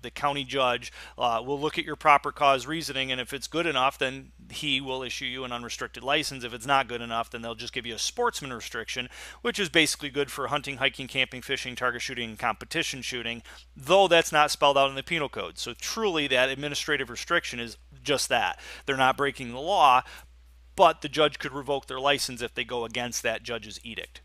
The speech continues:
So it's, uh, I usually tell people, work with the judge, try to get that restriction removed. Uh, I try to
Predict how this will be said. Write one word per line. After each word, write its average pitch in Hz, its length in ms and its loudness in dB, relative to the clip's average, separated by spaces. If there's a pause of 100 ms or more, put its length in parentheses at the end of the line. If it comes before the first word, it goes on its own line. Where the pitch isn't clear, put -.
(160)
So 104 240 -10
it's, - 180 -12
uh, 110 60 -6
I 98 120 -2
usually 131 300 -6
tell 123 240 0
people, 123 320 -8
work 135 220 -6
with 147 100 -10
the 135 60 -12
judge, 127 420 -2 (260)
try 131 200 4
to 135 60 2
get 135 180 -4
that 135 160 0
restriction 135 480 -6
removed. 113 520 -10
Uh, - 60 -10
I 104 380 -4
try 135 180 4
to 123 160 2